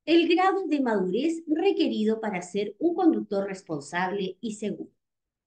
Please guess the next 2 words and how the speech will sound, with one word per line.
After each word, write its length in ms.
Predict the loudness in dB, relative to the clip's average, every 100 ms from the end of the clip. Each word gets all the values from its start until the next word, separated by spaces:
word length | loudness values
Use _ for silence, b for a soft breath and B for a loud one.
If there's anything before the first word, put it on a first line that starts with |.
| _ _ _ _ _ _ _ _ _ _ _ _ _ _ _ _ _ _ _ _ _ _ _ _ _ _ _ _ _ _ _ _ _ _
Letra 540 | -10 -10 -8 -4 -4 -4
C. 580 | -4 0 2 2 -4